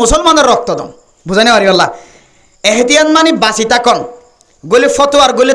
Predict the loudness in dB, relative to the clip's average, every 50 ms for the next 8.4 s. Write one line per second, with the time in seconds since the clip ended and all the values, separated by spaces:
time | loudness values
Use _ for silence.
0 | 0 0 0 0 -2 -4 -4 -6 -10 -16 -20 _ _ _ _ _ -4 -4 0 2
1 | 4 4 6 4 4 2 2 0 0 0 0 0 0 0 0 2 2 2 4 2
2 | 2 0 0 0 0 2 2 2 2 0 -4 -10 -20 _ _ _ _ _ _ _
3 | _ -6 -2 0 0 2 2 2 2 2 2 2 0 -2 -4 -8 -16 -20 -20 _
4 | -8 -6 -4 0 0 0 0 2 0 0 2 2 2 2 0 -2 -2 -4 -6 -6
5 | -4 -4 -4 -2 -2 -2 -2 -2 -2 -4 -2 -2 0 0 0 -2 -4 -4 -4 -2
6 | -2 0 0 0 0 -2 -2 -4 -6 -6 -4 -2 -2 -2 -2 -4 -8 -20 -20 -20
7 | -20 -20 -20 -20 _ _ _ -4 0 0 0 0 0 0 -2 -2 0 0 0 0
8 | 0 0 -2 -4 -2 -2 0